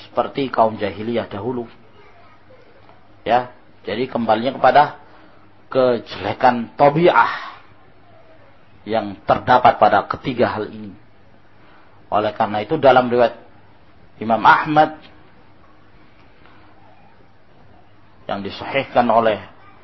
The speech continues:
Syekh Muqbil rahimahullah taala dari hadis Sa'ad bin Abi Waqqas, kata Rasulullah sallallahu alaihi wasallam, "Min sa'adatil mar'i al mar'atus salihah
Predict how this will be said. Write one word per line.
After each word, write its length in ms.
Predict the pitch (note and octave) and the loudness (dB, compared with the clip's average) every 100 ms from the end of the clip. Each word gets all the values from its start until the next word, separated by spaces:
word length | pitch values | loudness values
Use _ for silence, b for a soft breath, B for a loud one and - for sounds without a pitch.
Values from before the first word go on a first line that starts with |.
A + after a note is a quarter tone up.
| - - - | -20 -20 -10
Syekh 160 | A2 G#2 | -8 0
Muqbil 400 | C#3+ E3 C3 A#2+ | 2 2 2 2
rahimahullah 560 | A2+ C3+ C3 A#2+ A#2 A2 | 0 0 0 2 0 4
taala 420 | B2 A2 E3+ A3 A3+ - - b b b - | 4 6 6 6 4 -2 -20 b b b 0
dari 240 | A2+ A2+ | 2 2
hadis 320 | G#2+ C#3 C3+ | 0 -2 -4
Sa'ad 240 | - D#3+ D3+ | -2 -2 -2
bin 100 | D#3 | 0
Abi 160 | D3+ E3+ | 2 4
Waqqas, 480 | D#3+ - G3+ F3+ - b b b - | 2 6 6 6 2 b b b -2
kata 320 | C#3 C#3+ C#3 C3+ | 2 6 6 4
Rasulullah 240 | C#3+ C3 | 2 2
sallallahu 400 | - C3 C3 A#2 | 2 2 4 4
alaihi 140 | B2+ - | 4 2
wasallam, 280 | C#3 B2 A#2 b b b - | 2 2 0 b b b -8
"Min 260 | B2+ C3+ | -4 -4
sa'adatil 920 | B2 - B2 A#2 C#3+ C3+ B2+ B2 B2 A#2+ | -6 0 4 6 8 6 4 2 0 2
mar'i 640 | D#3 G#3 - A#3+ B3 A3 - - - | 6 6 4 0 -4 -6 -14 -20 -8
al 320 | - C#3 C3+ B2+ | 4 6 6 2
mar'atus 640 | C3+ C3+ - B2+ B2+ - - | 2 4 4 0 -2 -8 -2
salihah 840 | B2+ B2+ A#2 G#2+ - - - - | 4 6 6 2 -2 0 0 -2